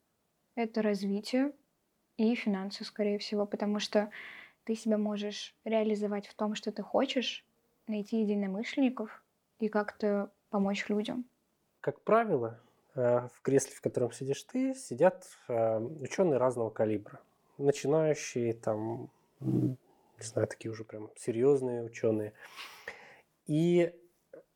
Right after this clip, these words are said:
Speaker 2: так или иначе, многие из них говорят о том, что им не хватает людей,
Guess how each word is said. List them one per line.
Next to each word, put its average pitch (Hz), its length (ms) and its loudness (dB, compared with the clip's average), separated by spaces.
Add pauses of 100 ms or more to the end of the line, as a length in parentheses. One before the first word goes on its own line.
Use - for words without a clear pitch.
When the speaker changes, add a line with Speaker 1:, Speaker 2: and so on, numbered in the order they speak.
(220)
Speaker 2:
так 175 260 2
или 156 220 0
иначе, 214 360 -2
многие 139 380 2
из 120 60 -4
них 175 260 0
говорят 123 420 2
о 120 40 -4
том, 156 240 0
что 120 1040 0
им 151 220 2
не 143 80 0
хватает 120 800 2 (640)
людей, 127 680 2